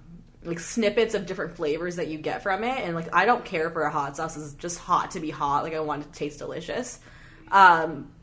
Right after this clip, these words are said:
so, like, where do you get some of these ideas for, like, different flavor combinations? Like, you have a strawberry lavender hot sauce. You have, like, a curry habanero hot sauce and a ginger hot sauce. Like,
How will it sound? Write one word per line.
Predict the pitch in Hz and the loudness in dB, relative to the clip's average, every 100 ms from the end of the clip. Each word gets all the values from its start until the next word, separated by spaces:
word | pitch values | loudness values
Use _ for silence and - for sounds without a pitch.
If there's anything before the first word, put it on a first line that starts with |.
| - | -6
so, | - | 4
like, | 226 | 4
where | 208 220 220 | 6 4 6
do | 262 | 0
you | 277 | -4
get | 240 196 - | 0 0 0
some | 214 185 | -6 -6
of | 175 | -8
these | 180 | -6
ideas | 175 160 165 160 135 131 | -4 -4 -4 -2 -2 -6
for, | - 160 143 143 139 | -4 -2 -2 -4 -4
like, | 143 147 143 - - - - | -4 -6 -8 -18 -20 -20 -8
different | - 214 202 | -2 0 -2
flavor | - 180 165 | -2 0 -2
combinations? | 165 160 147 131 - 156 165 | -2 -4 -2 -6 -8 -10 -8
Like, | 170 | -6
you | 196 | -2
have | 202 | 0
a | |
strawberry | 196 - 180 180 185 175 | -2 -2 0 0 0 -2
lavender | 165 151 160 160 156 123 139 | 0 2 2 0 -6 -8 -6
hot | 139 127 | -6 -6
sauce. | - 135 107 - 160 | -6 -4 -4 -6 -8
You | 160 | -8
have, | 160 156 160 | -4 -4 -4
like, | 160 | -8
a | 151 | -8
curry | - 185 175 160 151 | -4 -2 0 -2 -4
habanero | 147 175 160 156 160 165 139 147 | -4 -2 -2 -2 -4 -4 -4 -2
hot | 156 143 - | -2 -2 -4
sauce | - 147 | -6 -6
and | 156 | -6
a | 156 | -6
ginger | 165 196 175 151 | -2 -2 -2 -4
hot | 143 135 - | -4 -6 -8
sauce. | - - 165 | -10 -10 -8
Like, | 147 | -10